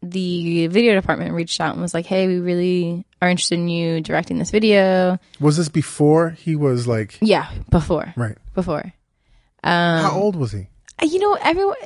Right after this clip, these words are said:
Speaker 1: recently people have asked me that question, and I don't know how old he was. I know that he was really young.
Speaker 2: He's, I looked at the video today, and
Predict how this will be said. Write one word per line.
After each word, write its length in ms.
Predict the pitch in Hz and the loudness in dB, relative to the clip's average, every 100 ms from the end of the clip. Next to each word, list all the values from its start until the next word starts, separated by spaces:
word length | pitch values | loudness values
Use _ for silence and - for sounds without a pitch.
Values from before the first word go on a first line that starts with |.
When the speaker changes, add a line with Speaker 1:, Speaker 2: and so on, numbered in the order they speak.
| - | -10
Speaker 1:
recently 520 | 269 254 392 415 370 | -4 0 0 0 -2
people 200 | 269 247 | 0 2
have 80 | 247 | 2
asked 220 | 220 226 | 2 0
me 20 | 233 | 0
that 120 | 214 | 0
question, 260 | 226 220 | -2 -4
and 160 | - 247 | -2 0
I 80 | 254 | 0
don't 360 | 208 247 - | 2 0 0
know 140 | 403 349 | -4 0
how 160 | 247 | 2
old 180 | 185 170 | 2 2
he 80 | 165 | -2
was. 240 | 160 156 | -6 -4
I 100 | - | 0
know 100 | 233 | 2
that 100 | 285 | 2
he 120 | 285 240 | 0 0
was 180 | 196 170 | 0 -2
really 260 | 175 185 | -2 0
young. 320 | 160 165 165 170 | 0 -2 0 0
Speaker 2:
He's, 120 | 208 | 2
I 60 | 156 | 0
looked 260 | 156 170 | 0 -2
at 60 | 143 | -6
the 60 | 131 | -2
video 220 | 139 120 | 0 0
today, 260 | - 127 | 0 0
and 100 | 107 | 0